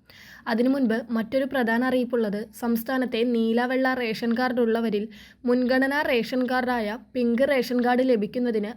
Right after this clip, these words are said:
അർഹതയുള്ളവർക്ക് പിങ്ക് റേഷൻ കാർഡിലേക്ക് മാറുന്നതിനായുള്ള അപേക്ഷ സർക്കാർ വീണ്ടും ക്ഷണിച്ചിരിക്കുകയാണ്. ഓൺലൈൻ വഴിയാണ് അപേക്ഷകൾ നൽകേണ്ടത്. അംഗീകൃത അക്ഷയ കേന്ദ്രം വഴിയോ സിറ്റിസൺ ലോഗിൻ പോർട്ടൽ വഴിയോ ഫെബ്രുവരി പതിമൂന്നാം തീയതി വൈകിട്ട് അഞ്ച് മണിവരെ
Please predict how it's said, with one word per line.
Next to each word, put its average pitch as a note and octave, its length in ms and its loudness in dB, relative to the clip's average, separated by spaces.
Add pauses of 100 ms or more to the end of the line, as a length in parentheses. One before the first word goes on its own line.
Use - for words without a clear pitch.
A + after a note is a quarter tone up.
(140)
അർഹതയുള്ളവർക്ക് A3+ 800 0 (420)
പിങ്ക് B3+ 340 2
റേഷൻ C4 340 0
കാർഡിലേക്ക് C4 500 2
മാറുന്നതിനായുള്ള A#3 800 0 (220)
അപേക്ഷ A3+ 360 0 (260)
സർക്കാർ B3 400 0
വീണ്ടും G#3+ 320 0
ക്ഷണിച്ചിരിക്കുകയാണ്. A3+ 920 -2 (340)
ഓൺലൈൻ C4 340 2
വഴിയാണ് D4 340 0
അപേക്ഷകൾ B3+ 540 0
നൽകേണ്ടത്. A3+ 480 0 (220)
അംഗീകൃത A#3 480 2 (180)
അക്ഷയ B3 300 0 (100)
കേന്ദ്രം C4 380 0
വഴിയോ G3+ 280 0 (460)
സിറ്റിസൺ C4 440 0 (120)
ലോഗിൻ C#4+ 320 0
പോർട്ടൽ B3 420 0
വഴിയോ G#3 260 0 (160)
ഫെബ്രുവരി A#3 540 2
പതിമൂന്നാം A#3+ 520 -2
തീയതി A3+ 280 -2 (140)
വൈകിട്ട് A3 400 -2
അഞ്ച് A3 260 -2
മണിവരെ A3 340 -2